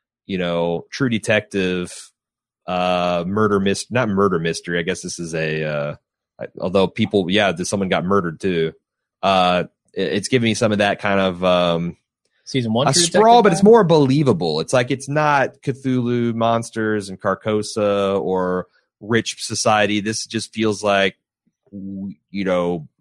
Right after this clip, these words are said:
Speaker 1: small backwater town,
Speaker 2: Mm-hmm.
Speaker 1: weird family cover-up shit. It feels more real and grounded. But, uh,
Speaker 2: Okay.
Speaker 1: really good performances. It looks amazing.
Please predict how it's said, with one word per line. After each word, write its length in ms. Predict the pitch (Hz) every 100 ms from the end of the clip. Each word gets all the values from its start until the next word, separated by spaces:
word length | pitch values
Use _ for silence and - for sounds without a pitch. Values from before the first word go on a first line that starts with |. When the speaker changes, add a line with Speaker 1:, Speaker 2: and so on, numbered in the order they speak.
| _
Speaker 1:
small 600 | - - 113 113 113 113
backwater 580 | 107 113 110 110 107 104
town, 760 | 98 107 104 101 98 98 98 95 _ _ _ _ _ _ _ -
Speaker 2:
Mm-hmm. 160 | 95
Speaker 1:
weird 760 | 98 104 107 104 104 95 87 80
family 500 | - 104 101 101 98
cover-up 540 | - 101 90 85 71
shit. 500 | - - 69 62 - - 101
It 180 | 101
feels 300 | 113 110 101
more 260 | 101 104 98
real 320 | 90 101 95
and 140 | 90 85
grounded. 580 | 85 85 71 58 57 _ _ _ _ _ _ _ _ _ _ _ _ _ _ -
But, 400 | 92 90 85 -
uh, 460 | 87 82 80 80 80
Speaker 2:
Okay. 200 | - 160 113
Speaker 1:
really 180 | 127
good 180 | 120 123
performances. 720 | 110 117 113 110 101 104 101
It 140 | 92 90
looks 260 | 101 104
amazing. 840 | 104 95 95 95 92 92 90 90